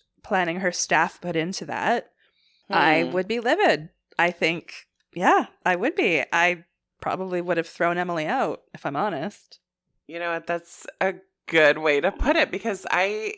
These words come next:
Speaker 2: in my brain, I kind of looked past the H D because I just don't give a shit 'cause I'm an asshole.
Speaker 1: But Emily's funny. Like, I love to watch it.
Speaker 2: Yeah, and I think that overrode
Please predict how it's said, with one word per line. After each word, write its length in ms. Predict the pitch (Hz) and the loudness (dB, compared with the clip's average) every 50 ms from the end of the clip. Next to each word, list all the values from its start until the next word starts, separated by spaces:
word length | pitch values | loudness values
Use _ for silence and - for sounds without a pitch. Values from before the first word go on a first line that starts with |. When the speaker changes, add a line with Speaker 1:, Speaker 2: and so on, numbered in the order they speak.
| - | -6
Speaker 2:
in 180 | 202 196 214 240 | -4 -4 -2 -2
my 180 | 247 240 247 | -2 -2 -2
brain, 560 | 240 180 165 151 151 151 156 156 156 151 156 - - | -4 -6 -6 -4 -4 -4 -4 -4 -4 -4 -6 -6 -6
I 80 | 156 | -8
kind 280 | 151 - - 240 247 262 | -10 -6 -6 -4 -4 -4
of 120 | 269 240 202 | -4 -6 -4
looked 280 | 165 170 175 - - | -6 -6 -6 -6 -12
past 480 | - - 156 151 147 151 151 - - _ | -8 -6 -4 -4 -4 -4 -8 -12 -12 _
the 340 | 147 139 131 131 131 135 139 _ - - _ _ _ _ | -4 -2 -2 -2 -4 -6 -8 _ -20 -20 _ _ _ _
H 380 | - 147 160 160 - - - - | -6 -6 -6 -6 -8 -12 -10 -10
D 260 | - 143 135 139 147 | -10 -8 -8 -8 -8
because 280 | 151 165 160 190 180 - | -10 -10 -12 -12 -12 -12
I 60 | 196 | -12
just 200 | 185 180 170 - | -12 -12 -14 -14
don't 120 | - 143 135 | -14 -14 -12
give 160 | 135 127 127 | -14 -14 -14
a 40 | 127 | -14
shit 380 | - - 131 127 135 135 _ | -16 -16 -16 -18 -18 -20 _
'cause 160 | - 156 151 - | -20 -18 -14 -12
I'm 140 | 139 131 | -10 -10
an 60 | 120 117 | -10 -10
asshole. 440 | 113 113 123 - - 110 - - _ _ _ - | -10 -12 -12 -14 -16 -16 -18 -18 _ _ _ 0
Speaker 1:
But 160 | - 302 294 - | 2 2 4 4
Emily's 400 | 269 294 320 330 269 220 - - | 2 0 0 0 -2 -2 -6 -10
funny. 560 | - - - 226 254 294 247 180 160 151 151 156 | -14 -6 -2 0 0 2 0 0 -2 -2 -2 0
Like, 220 | 180 180 175 - _ _ _ _ _ - | 2 0 0 -2 _ _ _ _ _ 0
I 80 | 208 220 | 2 2
love 300 | 214 196 196 202 208 - | 4 6 4 4 4 2
to 140 | - - 190 | -2 -4 0
watch 340 | 170 175 226 277 - - - | 2 2 2 2 2 -2 -4
it. 240 | 143 - 95 - - _ _ | -4 -2 -4 -6 -8 _ _
Speaker 2:
Yeah, 840 | - 214 208 233 269 269 277 311 330 330 294 190 165 165 160 156 127 - - | -20 -14 -8 -6 -4 -2 -2 0 2 4 6 6 8 8 8 6 4 4 2
and 240 | - 196 196 202 - - | 0 0 0 -2 -4 -4
I 140 | 196 202 208 208 - _ _ | -2 -2 -4 -4 -8 _ _
think 300 | - 202 196 196 196 196 - | -2 0 0 0 -2 -4 -2
that 280 | 220 226 226 - - | 0 0 2 2 0
overrode 1000 | - 170 170 156 165 180 180 165 160 147 139 139 143 143 143 151 156 147 156 - | 0 0 0 0 0 -2 -2 -2 -2 0 0 0 0 -2 -2 -4 -6 -8 -10 -10